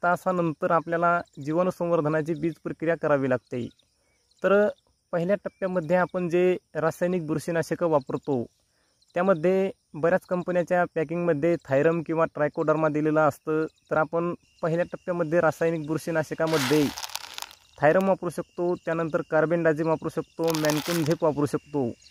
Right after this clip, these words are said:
किंवा बीएएसएफ कंपनीचं झोलेरा, यापैकी कुठलंही आपण बुरशीनाशक बीज प्रक्रियेसाठी वापरू शकता.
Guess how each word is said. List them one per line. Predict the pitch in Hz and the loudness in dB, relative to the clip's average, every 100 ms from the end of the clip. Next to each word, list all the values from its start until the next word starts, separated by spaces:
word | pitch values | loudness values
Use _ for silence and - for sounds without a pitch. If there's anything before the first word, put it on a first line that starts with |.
| _ _ - | _ _ -4
किंवा | 185 208 | 2 2
बीएएसएफ | 175 196 202 196 - 190 - | 2 2 2 2 0 0 0
कंपनीचं | 185 190 190 180 190 | 0 -2 -4 -4 -6
झोलेरा, | 151 156 160 170 151 135 - _ - - | -4 -2 2 4 4 2 -4 _ -20 -8
यापैकी | 165 - 196 202 - | -6 -4 -6 -6 -8
कुठलंही | 175 180 185 196 | -6 0 2 4
आपण | 185 190 185 | 2 -2 -2
बुरशीनाशक | 165 - 180 170 - 180 - - - - - - - - | -2 -2 -2 -2 0 0 -2 -10 -12 -10 -10 -14 -18 -6
बीज | 151 160 | -4 -4
प्रक्रियेसाठी | 160 160 165 160 165 196 | -4 0 0 2 0 0
वापरू | 180 156 151 | -2 0 -4
शकता. | 143 - 139 127 | -6 -4 0 2